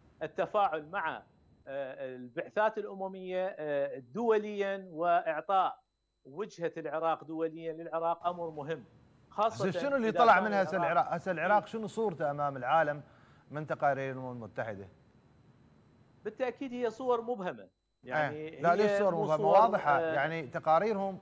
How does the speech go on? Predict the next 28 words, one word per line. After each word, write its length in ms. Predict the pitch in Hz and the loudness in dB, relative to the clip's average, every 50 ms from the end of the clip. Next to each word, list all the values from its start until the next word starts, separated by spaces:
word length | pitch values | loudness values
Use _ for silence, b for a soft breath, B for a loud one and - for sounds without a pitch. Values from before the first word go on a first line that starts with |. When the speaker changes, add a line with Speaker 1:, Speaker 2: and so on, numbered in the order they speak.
| - 139 | -12 -6
Speaker 2:
ما 160 | 185 233 262 | -4 -2 -2
بيها 200 | 247 240 196 180 | -2 -2 -4 -4
تقرير 340 | 156 170 - 165 160 160 147 | -4 -6 -6 -6 -6 -6 -6
إيجابي. 480 | 143 147 139 120 151 143 135 123 135 139 | -6 -8 -6 -2 0 0 0 0 -2 -4
يعني 240 | 135 143 151 156 139 | -4 -4 -4 -6 -8
ج-، 100 | 156 - - - - - | -8 -10 -10 -10 -10 -10
اللي 340 | 135 151 147 151 156 156 156 151 B B B B B - | -10 -8 -6 -4 -4 -6 -6 -10 B B B B B -10
الآن 280 | 139 143 160 190 220 208 | -4 0 0 2 0 0
الأجنبي 380 | 170 156 175 202 185 220 208 180 | -2 -2 -2 -2 -2 -2 0 2
Speaker 1:
وهذا 140 | 202 220 233 | 2 2 2
Speaker 2:
اللي 120 | 151 151 135 - | 0 -2 -6 -4
تتحدث 380 | - - 214 202 220 196 185 | 2 2 2 2 2 0 2
عن 240 | 208 196 180 185 196 | 2 4 4 4 2
العراق 500 | 190 170 185 208 214 226 240 233 - - B B B B | 0 2 6 8 8 8 8 6 4 -2 B B B B
يعتقد 500 | 170 214 202 202 - 226 - 202 185 165 | 2 2 2 2 -2 -4 -2 -2 -2 -2
بأنه 300 | 165 180 185 190 185 175 | -2 -4 -4 -4 -4 -4
العراق 580 | 156 143 147 165 185 202 214 226 226 220 - 147 | -2 -2 0 4 6 8 8 8 6 2 -2 -6
هو 300 | 135 160 180 180 170 151 | -4 -2 0 0 0 0
ساحة 680 | - - 208 220 226 220 139 - 208 214 226 226 202 b b b b b b b - | 2 4 6 6 6 4 4 4 4 4 4 4 0 b b b b b b b -8
من 140 | 151 175 180 | -4 -2 -2
الدماء 600 | 175 151 139 147 160 175 208 233 240 220 156 175 | -2 -2 -2 -4 0 2 2 2 2 2 2 2
والصراع، 560 | 185 175 156 - - 185 202 226 240 214 180 | 2 0 0 0 2 6 8 8 8 8 8
ولا 260 | 175 175 175 175 175 | 6 6 6 6 6
يمكن 340 | 202 240 240 - - 214 180 | 6 4 0 -2 -2 -4 -2
حتى 380 | - 214 233 - - 226 220 220 | 0 -2 -2 -2 -2 -2 -2 -2
إنه 160 | 208 190 220 | -2 -2 -2
يمشي 220 | 220 208 - - 208 | -4 -4 -6 -6 -6
بالشارع 540 | 208 - - 240 240 240 214 156 113 101 | -8 -2 2 4 4 6 4 4 0 -2